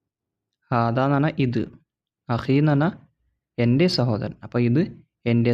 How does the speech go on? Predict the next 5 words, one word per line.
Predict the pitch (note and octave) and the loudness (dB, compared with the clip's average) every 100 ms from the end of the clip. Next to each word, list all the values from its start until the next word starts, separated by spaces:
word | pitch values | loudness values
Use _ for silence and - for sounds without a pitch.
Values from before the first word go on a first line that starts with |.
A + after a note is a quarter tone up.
| A#2+ | 0
സഹോദരനാണ്. | A2+ A#2 A#2+ A#2+ A#2+ A#2 A2 G2+ - - _ _ _ _ _ _ _ _ _ _ _ _ _ _ _ _ _ D3 | -2 0 0 2 2 0 0 -2 -6 -14 _ _ _ _ _ _ _ _ _ _ _ _ _ _ _ _ _ 0
നാല്, | C#3 C#3 D3 D3 - | 2 4 2 0 2
അൽ | F#3+ F3+ C#3+ | 2 2 2
മുഅല്ലിമു | - C#3+ D3+ D#3+ D#3 D3+ D3+ - _ | 0 0 2 4 4 2 0 -4 _
ഫിസ്സൊഫി. | - D#3 - - A2+ A2+ - B2 | -2 -2 -4 -4 -4 -6 -4 -2